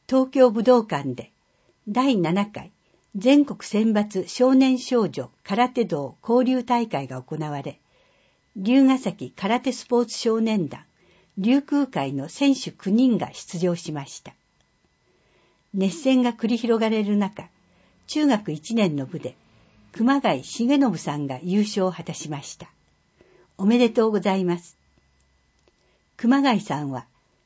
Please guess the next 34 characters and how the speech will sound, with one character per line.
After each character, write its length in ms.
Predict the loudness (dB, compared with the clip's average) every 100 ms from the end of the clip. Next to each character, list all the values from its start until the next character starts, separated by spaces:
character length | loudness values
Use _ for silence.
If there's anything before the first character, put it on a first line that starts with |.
| _
三 300 | -4 2 2
月 260 | 2 0 0
二 100 | 2
十 180 | 2 0
八 260 | -4 -6
日 240 | -6 -6 -8
か 140 | -10
ら 120 | -10 _
三 340 | -10 -4 -2
十 160 | 0 0
日 260 | 0 -2
に 100 | -10
行 200 | -10 -8
わ 220 | -6 -6 -8
れ 100 | -10
た 240 | -12 -14 _ _ _ _ -12
第 360 | -2 0 0 -4
十 280 | -2 2 2
一 160 | 0 _ -16
回 200 | -16 -16 _ _ _ _
全 300 | -2 4 4
国 160 | 4 -4 -8
中 240 | -6 0
学 220 | 0 -2 -6
生 360 | -4 -4 -6 _
空 240 | -6 -4 -2
手 160 | -2
道 300 | 0 0 -2 -6
選 260 | 0 0
手 120 | 0
権 220 | -2 -2 0
大 240 | -2 -2
会 220 | -6 -8
に 180 | -8 -12